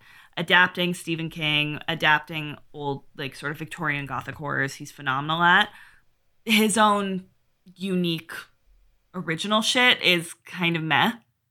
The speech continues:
Um, and even Hush, which I love, I have a soft spot for, is, like, not that good. It's a very simple premise. But the thing that I think is interesting about Hush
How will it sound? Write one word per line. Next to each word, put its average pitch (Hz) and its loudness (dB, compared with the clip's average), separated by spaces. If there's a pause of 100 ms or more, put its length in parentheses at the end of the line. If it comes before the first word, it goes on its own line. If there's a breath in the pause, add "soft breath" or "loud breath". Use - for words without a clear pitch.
(140)
Um, 170 0
and 233 2
even 302 0
Hush, 214 2
which 185 -6
I 165 0
love, 151 2
I 156 2
have 151 2
a - -10
soft - -4
spot - -2
for, 175 0
is, 185 -4
like, 185 -2
not 233 0
that - -2
good. 143 0
It's 139 -6
a 170 -20
very 175 -4
simple 151 -14
premise. 120 -6 (480 loud breath)
But 254 4 (480)
the - -20
thing 330 2
that 220 4
I 170 2
think 160 -12
is 151 -12
interesting - -12 (280)
about 214 2
Hush - -4